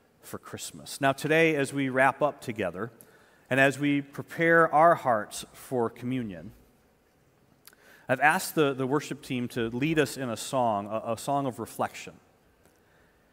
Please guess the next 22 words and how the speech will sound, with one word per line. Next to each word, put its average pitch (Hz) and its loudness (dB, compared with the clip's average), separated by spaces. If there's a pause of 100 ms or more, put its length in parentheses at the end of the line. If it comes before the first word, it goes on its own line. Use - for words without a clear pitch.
(120)
And 127 -6
so 151 2
I, 143 8
I 151 4
want 165 0
you 180 0
to 151 0
just 143 -4
sit 180 0
and 143 0
I 139 0
want 143 -2
you 143 -6
to 131 0
listen 143 -2
to 127 -6
this 139 -2
song. 107 -4
I 131 -4
want 131 -2
you 139 -4
to 123 -2